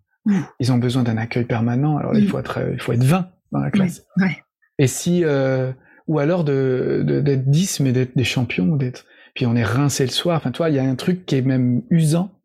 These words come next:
Speaker 1: Ouais.
Speaker 2: pour le, le, l'adulte. On le voit, hein, il y a des enseignants, ils sont cuits, quoi.
Speaker 1: Ouais.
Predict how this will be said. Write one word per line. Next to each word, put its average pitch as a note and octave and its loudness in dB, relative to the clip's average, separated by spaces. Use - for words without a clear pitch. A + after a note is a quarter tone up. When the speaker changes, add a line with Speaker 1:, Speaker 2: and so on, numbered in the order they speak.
Speaker 1:
Ouais. G#3 4
Speaker 2:
pour B2+ 0
le, A#2+ 2
le, C3 2
l'adulte. C3 -2
On C3+ 0
le C3+ 2
voit, E3+ 0
hein, C#3+ 0
il C3+ 0
y C3 0
a - 0
des B2 0
enseignants, C#3 2
ils C#3+ 2
sont - -4
cuits, - -4
quoi. - -12
Speaker 1:
Ouais. G3+ 2